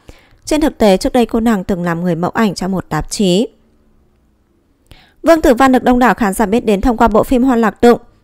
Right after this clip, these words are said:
Trước đây, cô từng có thời gian chụp mẫu cho sách. Trong bức ảnh này, Vương Tử Văn mặc bộ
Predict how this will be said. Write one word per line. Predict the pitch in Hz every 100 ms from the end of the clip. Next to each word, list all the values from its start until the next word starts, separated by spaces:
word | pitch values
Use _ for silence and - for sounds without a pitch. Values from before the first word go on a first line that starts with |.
| -
Trước | 339
đây, | - 302
cô | 277
từng | 277 254
có | 214
thời | 247 254
gian | 233 226
chụp | 226 151
mẫu | 208 233
cho | 269 247
sách. | - 330 - _ _ _ _
Trong | - 302
bức | 339
ảnh | 311 226
này, | 220 214
Vương | 202 233
Tử | 240
Văn | 196 220 220
mặc | 190
bộ | 196